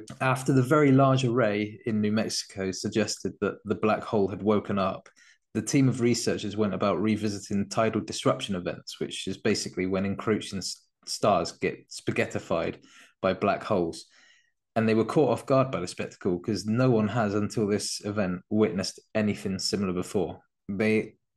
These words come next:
actually had to get special permissions known as director's discretionary time for multiple telescopes around the world because what they'd found could not wait for, like, the normal cycles of telescope proposals to be carried out in order for them to observe it.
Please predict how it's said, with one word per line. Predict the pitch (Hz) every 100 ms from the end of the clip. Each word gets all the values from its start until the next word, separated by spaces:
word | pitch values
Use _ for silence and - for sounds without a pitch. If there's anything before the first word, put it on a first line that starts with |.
| -
actually | 131 131 120
had | 107 - -
to | 110
get | 107 -
special | - 113 -
permissions | - 107 104 104 95
known | 104 101 101
as | 98 -
director's | - 107 107 - - 110 101 98 - -
discretionary | 98 - 110 101 95 92 90
time | - 101 82 90
for | -
multiple | 104 107 104 - - 104
telescopes | - 104 - 135 131 131 - - 117
around | 110 107
the | 104
world | 107 92 92
because | - - 104 80 - - _ _ _ _
what | 117 110
they'd | 107 104
found | - 107 98
could | - -
not | 101 95
wait | 95 92 - - _
for, | -
like, | 92 92 -
the | 107
normal | 107 107 110 113
cycles | - 113 110 117 107
of | 104
telescope | 120 110 - 98
proposals | - 104 110 107 113
to | 98
be | 113
carried | 120 113 107
out | 120 -
in | 117
order | 113 117
for | -
them | 110
to | -
observe | 110 110 123 127
it. | 165